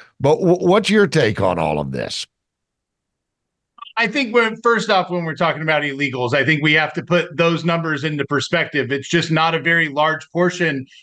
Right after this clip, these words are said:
Speaker 2: of our overall spend. Is it something we wanna spend money on? No, but we're actually not supposed to necessarily spend money on that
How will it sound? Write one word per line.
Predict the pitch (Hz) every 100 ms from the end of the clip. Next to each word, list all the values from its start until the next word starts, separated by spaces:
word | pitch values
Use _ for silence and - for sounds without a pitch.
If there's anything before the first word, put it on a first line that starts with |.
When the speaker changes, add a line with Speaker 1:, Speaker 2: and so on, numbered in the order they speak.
| -
Speaker 2:
of | 170 165
our | 175 170
overall | 160 170 180 170 156
spend. | - 185 196 151
Is | 135
it | 165
something | - 185 180 175
we | 165
wanna | 147 160 180
spend | 175 196 190
money | 190 202 208
on? | 202 208 190 180
No, | 233 202 156 139 _ _ -
but | 208 190
we're | 196
actually | 233 233 214 220
not | 185 160 208 -
supposed | - 190 190 240 - 202
to | 175
necessarily | 190 196 202 196 202 208 190
spend | - - 220 233 214
money | 180 180 175 180 175
on | 202 220
that | 185 170 175